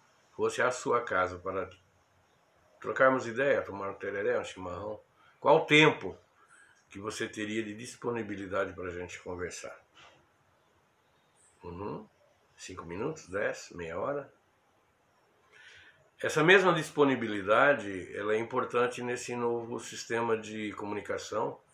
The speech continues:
que nós temos através dos áudios, dos vídeos,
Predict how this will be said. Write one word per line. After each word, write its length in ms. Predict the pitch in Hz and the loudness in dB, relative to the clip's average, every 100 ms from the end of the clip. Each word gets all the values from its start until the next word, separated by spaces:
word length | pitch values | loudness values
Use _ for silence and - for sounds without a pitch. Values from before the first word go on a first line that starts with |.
| _ _ _ _ _ - | _ _ _ _ _ -16
que 320 | 98 98 98 92 | -10 -6 -6 -8
nós 520 | 107 98 90 - - - | -8 -8 -8 -12 -14 -10
temos 300 | 95 98 92 | -6 -6 -8
através 400 | 90 90 92 87 | -8 -4 -4 -6
dos 200 | 85 95 | -6 0
áudios, 400 | 113 117 92 85 | 2 2 -2 -12
dos 200 | 85 85 | -14 -12
vídeos, 560 | 98 131 131 101 - | -6 -6 -8 -14 -16